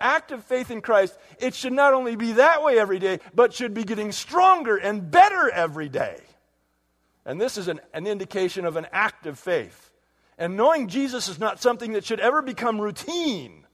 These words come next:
"Oh, I'm going to church. Oh, I'm having my devotions." I understand how our minds ebb and flow with things.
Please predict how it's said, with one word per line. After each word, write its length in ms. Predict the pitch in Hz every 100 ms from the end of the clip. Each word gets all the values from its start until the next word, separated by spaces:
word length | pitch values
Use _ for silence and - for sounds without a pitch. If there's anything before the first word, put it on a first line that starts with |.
| _ _ _ _ -
"Oh, 300 | 185 202 196
I'm 160 | 190
going 260 | 175 170 165
to 80 | 143
church. 460 | - 143 139 131 -
Oh, 280 | 175 175
I'm 160 | 170 156
having 320 | 160 147 143
my 120 | 139
devotions." 540 | 131 123 123 113 90 _ _ _
I 160 | 269 320 -
understand 1000 | 240 220 196 - - 196 175 127 95 78 _ _
how 200 | - 160
our 120 | 160 151
minds 600 | 147 165 165 151 135 - _ _ _ -
ebb 320 | 143 160 160
and 160 | 143 139
flow 240 | 156 156
with 160 | 147 127
things. 480 | 113 92 82 _